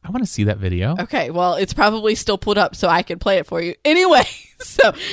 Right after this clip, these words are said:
Speaker 2: she's riding, and you're like, "Good job. Now ride down there. Now turn around and come back. Now pedal faster."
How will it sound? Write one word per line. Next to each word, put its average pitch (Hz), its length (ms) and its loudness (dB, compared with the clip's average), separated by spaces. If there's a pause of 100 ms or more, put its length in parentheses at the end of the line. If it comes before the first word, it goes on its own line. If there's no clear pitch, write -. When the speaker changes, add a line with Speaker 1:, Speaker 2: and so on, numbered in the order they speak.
(120)
Speaker 2:
she's 359 380 2
riding, 269 560 4
and 262 100 0
you're 254 140 2
like, 254 400 0
"Good 359 220 -2
job. 330 340 4
Now 254 180 4
ride 294 260 4
down 311 200 4
there. 294 400 2
Now 226 140 0
turn 302 240 -2
around 311 220 2
and 302 100 -2
come 285 160 -2
back. 277 340 4
Now 269 80 -2
pedal 339 320 2
faster." 320 600 2